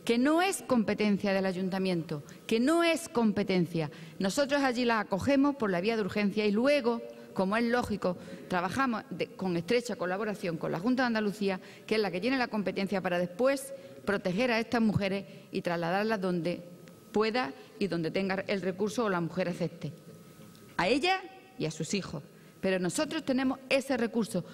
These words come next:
que eso está financiado exclusivamente con recursos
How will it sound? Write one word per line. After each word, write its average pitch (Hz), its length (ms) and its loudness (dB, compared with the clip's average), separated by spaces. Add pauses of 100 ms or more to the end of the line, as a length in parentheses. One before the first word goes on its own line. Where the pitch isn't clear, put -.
(260)
que 262 140 2
eso 320 180 0
está 330 280 0
financiado 262 760 2
exclusivamente 285 920 2 (320)
con 214 180 2
recursos 269 680 0